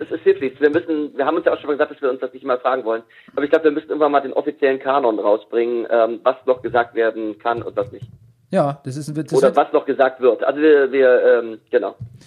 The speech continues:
Speaker 2: Ich hab das schon als Buchidee auch, äh, weil wir können es natürlich nur mit der Betriebspsychologin schreiben, ne?
Speaker 1: Ja.
Speaker 2: Weil das ist ja die Erfinderin des, dieses Memes. Äh, ich hab's ihr schon mal unterbreitet.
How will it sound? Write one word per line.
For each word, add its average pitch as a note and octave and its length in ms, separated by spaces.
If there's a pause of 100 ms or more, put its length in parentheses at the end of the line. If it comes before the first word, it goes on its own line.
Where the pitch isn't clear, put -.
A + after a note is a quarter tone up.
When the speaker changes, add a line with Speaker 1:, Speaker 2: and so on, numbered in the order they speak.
(440)
Speaker 2:
Ich C#3+ 160
hab G3+ 80
das G#3+ 160
schon G3+ 120
als F3+ 200
Buchidee E3 480
auch, D#3 200
äh, D3 120
weil D3 260
wir C#3+ 80
können F3+ 160
es E3+ 60
natürlich D#3 260
nur F3+ 120
mit F#3+ 140
der D#3+ 80
Betriebspsychologin B2+ 760
schreiben, B2+ 340
ne? E3+ 240 (840)
Speaker 1:
Ja. B2 260 (160)
Speaker 2:
Weil B2+ 100
das C3 120
ist C3+ 80
ja C#3+ 80
die C3+ 100
Erfinderin C3 420
des, A2 200
dieses B2+ 280
Memes. D3+ 460 (520)
Äh, C3+ 80
ich B2+ 80
hab's F3 140
ihr F3+ 80
schon F#3 140
mal F#3 160
unterbreitet. F3 1120